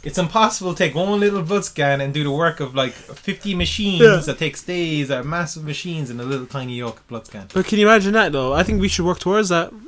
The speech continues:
Speaker 2: I feel like that should be the next thing in
Speaker 1: Well,
Speaker 2: ten
Speaker 1: that was
Speaker 2: years.
Speaker 1: a big thing what she was saying. Like, if she, if she had more years, would she have achieved her goal? You know what I mean?
Speaker 2: Yeah. Well,
Speaker 1: She was far
Speaker 2: I mean,
Speaker 1: fetching it big
Speaker 2: eventually
Speaker 1: time.
Speaker 2: she was, but, but she, I, I guess it'll reach a point where, like, it was just, like, she'll just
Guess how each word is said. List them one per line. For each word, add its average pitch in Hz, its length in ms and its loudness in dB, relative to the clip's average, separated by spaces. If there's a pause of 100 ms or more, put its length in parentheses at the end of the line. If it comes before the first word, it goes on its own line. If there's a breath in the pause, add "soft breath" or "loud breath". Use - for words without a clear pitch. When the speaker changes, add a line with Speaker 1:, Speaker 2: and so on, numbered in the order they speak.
Speaker 2:
I 160 60 -8
feel 175 120 -2
like 165 180 -2
that 175 120 -2
should 170 120 -8
be 170 60 -6
the 175 40 -2
next 175 180 -2
thing 165 120 -2
in - 20 0
Speaker 1:
Well, 185 100 6
Speaker 2:
ten 277 100 10
Speaker 1:
that 269 40 10
was 214 140 8
Speaker 2:
years. 170 80 -4
Speaker 1:
a 247 100 6
big - 80 4
thing 190 160 0
what 160 160 -2
she 160 100 -4
was 131 120 -6
saying. 175 320 0
Like, 127 180 -6
if 120 80 -12
she, 175 260 -2
if 143 140 -8
she 175 380 -8
had 147 200 -4
more 143 220 -2
years, 147 460 -6
would 120 120 -12
she 135 180 -8
have 123 120 -6
achieved 139 400 -8
her 123 80 -10
goal? 147 340 -4 (600 loud breath)
You 120 60 -12
know 131 60 -6
what 131 60 -6
I 135 40 -4
mean? 131 160 -4 (600)
Speaker 2:
Yeah. 175 220 -2 (240)
Well, 170 200 2
Speaker 1:
She 165 180 4
was 151 120 -4
far 190 320 2
Speaker 2:
I 185 100 -2
mean, 208 180 8
Speaker 1:
fetching 170 100 4
it - 20 6
big 160 60 6
Speaker 2:
eventually 208 480 6
Speaker 1:
time. 196 60 4
Speaker 2:
she - 160 0
was, 165 120 2
but, 254 220 -8
but 170 520 0
she, - 160 -4 (160)
I, 170 220 0
I 175 60 -2
guess 202 200 0
it'll 180 100 -2
reach 196 160 -2
a 170 60 -4
point 185 340 0
where, 151 160 -2
like, 139 220 -2 (240 loud breath)
it 156 100 2
was 160 100 2
just, - 240 -2
like, 165 220 -4 (380)
she'll 170 160 -6
just 165 180 -6